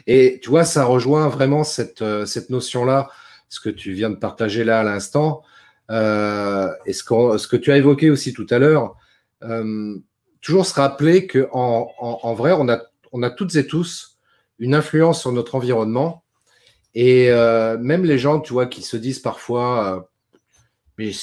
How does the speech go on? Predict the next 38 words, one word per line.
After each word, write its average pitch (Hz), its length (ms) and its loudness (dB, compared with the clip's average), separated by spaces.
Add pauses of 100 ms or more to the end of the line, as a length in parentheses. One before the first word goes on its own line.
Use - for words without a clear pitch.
(480)
c'est - 240 -14
quoi 156 200 4
mon 127 160 2
intérêt 123 400 0
de 120 60 -6
vivre, 156 220 -2
en 123 100 -2
fait, 127 200 -6
aujourd'hui ? 117 460 -6 (500)
Je - 140 -10
suis 127 160 -4
nul, 160 240 4
j'apporte 127 380 0
rien 120 260 2
au 127 100 4
monde, 151 500 6
euh, 117 760 2
je - 160 -10
fais 104 100 -10
de 98 100 -12
la 107 120 -4
merde, 143 640 0
euh, 110 420 -2 (440)
tout 117 100 -12
ce - 100 -12
que 123 80 -6
je 113 100 -6
fais, 120 140 -6
c'est - 260 -10
pourri, 151 680 0
euh, 110 540 0
c'est 113 200 -4
échec 123 360 -2
sur 117 220 -4
échec, 156 580 0
euh, 117 280 0 (600)
tu 123 100 -8
vois ? » 170 260 0